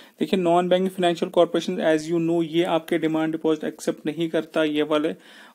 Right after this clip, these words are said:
और इनका मेन जो, अ, ये डील नहीं करते, not with agriculture और इंडस्ट्रियल एक्टिविटी के साथ ये डील नहीं करते। मैंने आपको बताया हुआ एनबीएफ़सीज़ के बारे में। अभी इसमें मेन चेंजेस है कि काफ़ी सारा स्ट्रिक्ट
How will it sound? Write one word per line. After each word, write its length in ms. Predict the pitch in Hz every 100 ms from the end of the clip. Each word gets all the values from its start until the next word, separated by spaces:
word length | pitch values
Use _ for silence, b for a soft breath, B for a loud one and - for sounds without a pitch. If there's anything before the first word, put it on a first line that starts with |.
| 175
और 180 | 170
इनका 400 | 151 165 160 175
मेन 380 | 165 165 175 175
जो, 260 | 165 170 175
अ, 420 | 165 147 147 151
ये 200 | 156 170
डील 240 | 156 170
नहीं 220 | 170 170 170
करते, 300 | 170 170 165
not 240 | 156 160
with 300 | 156 - 156
agriculture 500 | 156 156 156 165 160
और 100 | 170
इंडस्ट्रियल 380 | 165 156 156 156
एक्टिविटी 400 | 151 - 151 170
के 120 | 160
साथ 200 | 156 156
ये 140 | 156
डील 260 | 147 147 147
नहीं 160 | 151 151
करते। 260 | 151 151
मैंने 240 | 175 156 156
आपको 300 | 156 - 156
बताया 320 | 151 151 143
हुआ 200 | 147 147
एनबीएफ़सीज़ 560 | 143 143 143 - -
के 100 | -
बारे 180 | 147 139
में। 120 | 139 - B B B 185
अभी 360 | 165 190 208
इसमें 520 | 175 - 190 196 196
मेन 360 | - 160 165 180
चेंजेस 460 | 175 175 175 175 -
है 120 | 180
कि 200 | 165 190 185 B B B -
काफ़ी 280 | - - 185
सारा 300 | 180 170 175
स्ट्रिक्ट 460 | - - 185 160